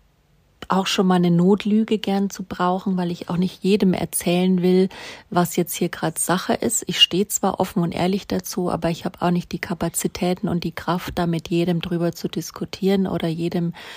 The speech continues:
breit zu erklären, warum ich was habe und warum ich an einer Depression leide oder nicht.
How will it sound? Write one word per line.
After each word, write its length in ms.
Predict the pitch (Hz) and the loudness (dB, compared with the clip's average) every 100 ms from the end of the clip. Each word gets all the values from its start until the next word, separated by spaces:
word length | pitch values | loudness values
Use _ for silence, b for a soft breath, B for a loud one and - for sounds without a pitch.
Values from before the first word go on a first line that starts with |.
| B B | B B
breit 260 | 175 170 165 | 2 4 2
zu 160 | - | -2
erklären, 480 | 175 - 180 175 175 | -2 -2 2 4 4
warum 320 | 165 160 180 | 2 4 4
ich 220 | 185 165 160 | 4 2 0
was 340 | 175 - - | -2 -2 -4
habe 380 | 175 175 175 165 | -2 0 0 0
und 120 | 165 | 0
warum 220 | 160 165 | -2 -2
ich 140 | 165 165 | -2 -2
an 80 | |
einer 100 | 160 | -2
Depression 560 | 156 160 - 160 165 160 | -2 -4 -6 -8 -4 -2
leide 380 | 156 165 180 - | -2 0 0 -2
oder 180 | - 165 | -4 -2
nicht. 340 | 165 190 - | 0 -2 -4